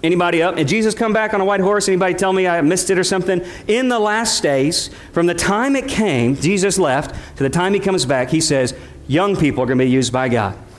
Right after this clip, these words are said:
Senior adults are gonna be used by God. Women are gonna be used by God. Men are gonna be used by God. Children, children are going to be used by God." That's what the characteristic of the New Testament church will be. How many believe that?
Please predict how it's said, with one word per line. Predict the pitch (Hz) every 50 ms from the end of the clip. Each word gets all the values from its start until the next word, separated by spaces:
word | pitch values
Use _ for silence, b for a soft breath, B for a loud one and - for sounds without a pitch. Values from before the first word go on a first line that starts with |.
| B B B -
Senior | - - 185 185 190 185 180
adults | 170 170 170 147 135 - - 143
are | 139
gonna | 143 139
be | 131 131
used | 131 139 135 135 -
by | 143 135 135
God. | 120 127 120 117 117
Women | 127 196 220 190 151 139
are | 135
gonna | 127 143 143
be | 135 135
used | 139 147 127 139
by | 139 135 135
God. | 139 131 117 110
Men | 127 160 196 214 190 139 123 -
are | 143
gonna | 135 143 143
be | 135 135
used | 143 147 135 - -
by | 143 135 139
God. | 117 127 123 117 113 -
Children, | - - 247 254 269 254 196 135 135 131 113 104 - B B B B B
children | - - - - 202 214 208 180 139 113 113 117 110 110 131 120 B B B B B
are | - 127
going | 120 143 143 143 139
to | 143 131
be | 135 131
used | 127 131 139 139 127 - 120
by | 135 127 127
God." | 117 123 131 113 98 92 92 82 B B B B B B B B - -
That's | 135 160 170 175 170 - -
what | 151 151 147 -
the | 135
characteristic | 131 - - 190 214 220 214 214 202 190 175 185 185 165 - - - 135 123 -
of | 135 120
the | 123 123
New | 127 165 175
Testament | 165 - - 151 147 - - 139 143 143 143
church | - - 135 135 135 135 - -
will | 123 120
be. | 120 120 113 104 98 98 98 - - - - - - - - - - - - B B B B B B B
How | - 160
many | 175 175 165
believe | 151 156 156 151 135 113
that? | 113 101 98 98